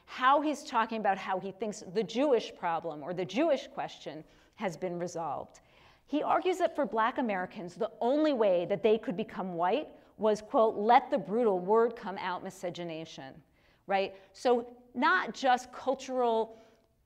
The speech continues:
assimilation or incorporation, but by a biological process of full overcoming, incorporation,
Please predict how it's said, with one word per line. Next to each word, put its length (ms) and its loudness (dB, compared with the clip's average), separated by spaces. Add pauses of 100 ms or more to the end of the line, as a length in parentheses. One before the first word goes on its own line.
(120)
assimilation 880 2
or 100 -4
incorporation, 880 -4 (300)
but 160 -2
by 120 4
a 120 8
biological 1120 0
process 840 -6 (300)
of 220 2 (200)
full 580 2 (500)
overcoming, 840 -2 (500)
incorporation, 1040 -4